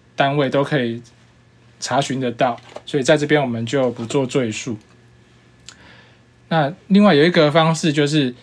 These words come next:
上浮的速度不超过每分钟九公尺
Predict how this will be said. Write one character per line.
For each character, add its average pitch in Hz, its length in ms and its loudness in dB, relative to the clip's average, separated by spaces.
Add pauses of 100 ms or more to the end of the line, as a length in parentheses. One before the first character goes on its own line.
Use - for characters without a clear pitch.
(280)
上 196 360 2
浮 143 140 -2
的 143 100 0
速 147 260 0
度 135 300 -2 (560)
不 190 80 -4
超 165 240 2
过 165 200 4
每 120 200 0
分 147 200 -2
钟 143 240 0
九 117 200 0
公 127 240 -2
尺 - 300 -10